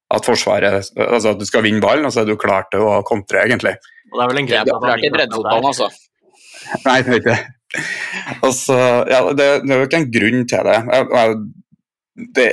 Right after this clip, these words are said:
Speaker 1: det er jo litt spesielt da å se at de egentlig ikke bryr seg så hardt om det, og i, i, en, i et kampbilde der de egentlig kan ende opp med å tape kampen på det. Så de har tatt, eh, s-, ganske stor risiko på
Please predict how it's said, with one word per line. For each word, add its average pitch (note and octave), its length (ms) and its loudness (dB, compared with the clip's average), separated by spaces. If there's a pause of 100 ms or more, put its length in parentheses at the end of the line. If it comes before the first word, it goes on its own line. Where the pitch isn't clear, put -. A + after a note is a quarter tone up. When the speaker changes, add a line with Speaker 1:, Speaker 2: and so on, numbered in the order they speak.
(100)
Speaker 1:
det B2+ 100 4
er A#2+ 120 4
jo A#2 140 2 (500)
litt A#2+ 260 -2
spesielt G2 480 -2
da G#2+ 160 2
å G#2 80 -6
se G#2+ 220 0
at - 160 -2 (280)
de G#2 120 0 (120)
egentlig G2+ 600 0
ikke G#2 300 -2
bryr G2+ 260 -2
seg G2 200 0
så - 340 -2
hardt - 380 -8
om F#2+ 300 0
det, D3+ 100 2 (160)
og G#2 600 0 (160)
i, A#2+ 240 0 (120)
i, - 180 0
en, F3 180 0 (440)
i D#3 140 0
et D3+ 120 -2
kampbilde F#2+ 400 0
der G#2 120 2
de G#2 200 -2
egentlig G2 460 -2
kan A2+ 160 0
ende G2 180 -4
opp - 120 -20
med G2+ 120 2
å F#2+ 140 2 (520)
tape G2+ 260 -2
kampen G2 500 -2 (100)
på F#2 200 0 (120)
det. G#2+ 140 0 (440)
Så - 160 -2
de A#2+ 120 2
har B2+ 120 0
tatt, D3+ 300 0
eh, G#3 200 4
s-, - 220 -6
ganske - 300 -2
stor A#2 280 0
risiko G#2 560 0 (240)
på G2+ 200 0